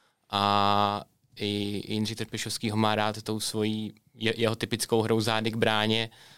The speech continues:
kdy on si to dokáže podržet, dokáže se s tím míčem otočit a přece jenom Slávě často hraje do plných, takže on z nějaké té otočky nebo i důrazně vápně si to místo najít může.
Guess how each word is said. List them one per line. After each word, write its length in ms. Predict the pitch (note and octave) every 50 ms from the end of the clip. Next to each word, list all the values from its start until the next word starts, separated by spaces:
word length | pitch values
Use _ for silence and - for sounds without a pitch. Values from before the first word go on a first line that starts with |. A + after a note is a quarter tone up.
| - _ _ _
kdy 260 | - G#2+ A2 A2 A2
on 80 | G#2 G#2+
si 80 | -
to 80 | - -
dokáže 400 | G#2+ G#2 - A2+ G#2+ A2 A2+ A2+
podržet, 480 | - A2 G2+ G2+ A2 G#2 G2+ A#2 A2+ A2
dokáže 300 | G#2 G2 - G#2+ G#2 -
se 100 | - A2+
s 60 | -
tím 140 | - A2+ A2+
míčem 280 | A2 G#2+ - - A#2 G2+
otočit 560 | G#2 G#2 - A2+ G#2+ - - A#2 A2 A2 - - - - - _ _ _ _ _ _ _ _ _ G#2
a 240 | G#2 G#2 G#2 G#2 G2+
přece 280 | - - - - - G#2+
jenom 100 | G#2+ G#2+
Slávě 380 | - A2 G#2 G#2 G#2+ G#2+ G#2 - _
často 280 | - - G#2 - - A2
hraje 160 | A2 A2 A2
do 100 | A2 G2+
plných, 380 | G#2 G#2+ G#2 G#2+ G#2+ G#2+ G2+ -
takže 280 | G2+ G#2 G2+ G#2+ G#2+
on 160 | G2+ G#2+ G#2
z 60 | G2 A2
nějaké 340 | G#2 G2 G2+ - G#2+ G#2
té 220 | G#2 - A2+ G#2+ -
otočky 440 | G#2 G2+ - A2 G#2+ - - - G#2
nebo 280 | G#2 G#2 G#2 G#2 -
i 100 | G#2+ G#2
důrazně 420 | G#2 G#2 G2+ G#2 G#2 G#2 A2+ G#2+ G2+
vápně 380 | G#2+ G#2 G#2 - A2 G#2+ G#2+
si 120 | - - G#2
to 120 | - G#2+
místo 280 | G#2+ G#2+ G#2 - - G#2+
najít 260 | G#2+ G#2+ A2+ A2+ -
může. 460 | G2+ G2+ G2+ G2+ A2 A#2 A2 A2